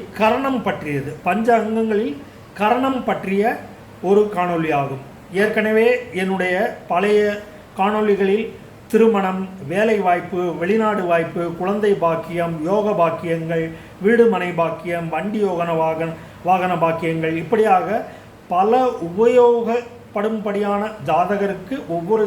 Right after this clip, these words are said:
ஜாதகருக்கு வாழ்வில் உபயோகப்படும்படியான தலைப்புகளில் கூறியிருக்கிறேன். இவற்றை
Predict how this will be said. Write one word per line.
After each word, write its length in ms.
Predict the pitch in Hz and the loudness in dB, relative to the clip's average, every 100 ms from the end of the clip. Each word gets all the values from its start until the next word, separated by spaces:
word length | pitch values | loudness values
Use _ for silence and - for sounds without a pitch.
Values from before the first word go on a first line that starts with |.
| 185 | 2
ஜாதகருக்கு 520 | 180 180 185 165 277 - - - - 160 | 0 0 -6 -8 -10 -10 -16 -20 -8 0
வாழ்வில் 440 | 190 208 220 226 226 - 147 | 2 2 0 0 -4 -12 -8
உபயோகப்படும்படியான 1300 | 160 214 240 240 240 233 220 208 208 202 208 208 208 254 320 - - - - 196 | 0 4 4 4 0 -2 -2 -2 -2 -2 0 0 -2 -4 -8 -14 -20 -20 -4 2
தலைப்புகளில் 680 | 196 208 226 196 202 226 226 | 2 2 0 2 2 0 0
கூறியிருக்கிறேன். 640 | 202 196 160 135 143 120 - - - - - 185 208 | 0 0 -2 -4 -8 -10 -12 -20 -20 -20 -18 -4 2
இவற்றை 420 | 247 247 269 | 2 2 0